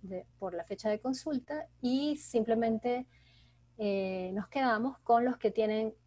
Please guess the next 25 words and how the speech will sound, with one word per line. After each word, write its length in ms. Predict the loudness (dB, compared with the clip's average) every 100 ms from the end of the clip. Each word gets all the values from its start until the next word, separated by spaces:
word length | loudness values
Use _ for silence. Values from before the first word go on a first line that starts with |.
| -6
identificadores 680 | -4 -4 -6 0 2 2
distintos, 500 | 0 -4 -4 -4 -8 -12
o 40 |
sea, 240 | -10 -10 -10
con 120 | -10 -10
los 120 | -4
tweets 200 | -6 -4
que 80 | -6
no 60 |
están 180 | -8 -12
repetidos, 400 | -12 -12 -14 -20 _ _ _ _ -6
y 260 | -4 -4 -6 _ _ _
con 160 | -8 -6
todos 260 | -6 -6
los, 420 | -8 -12 -14 -20 -20 _ _ _ -20 -20 _ _ -14 -14 -20 -20 -20 _
los 160 | -4 -2
campos. 560 | -4 -6 -14 -20 -20 -20 -20 -20 -20 _
Entonces, 220 | -4 0
una 160 | 4 6
vez 140 | 4
que 160 | 2 0
hemos 280 | 4 4 4
hecho 240 | 2 2
esto, 460 | 4 2 -2 -4 -4
tenemos, 1120 | 0 2 2 2 2 2 -2 -4 -12 -14 -10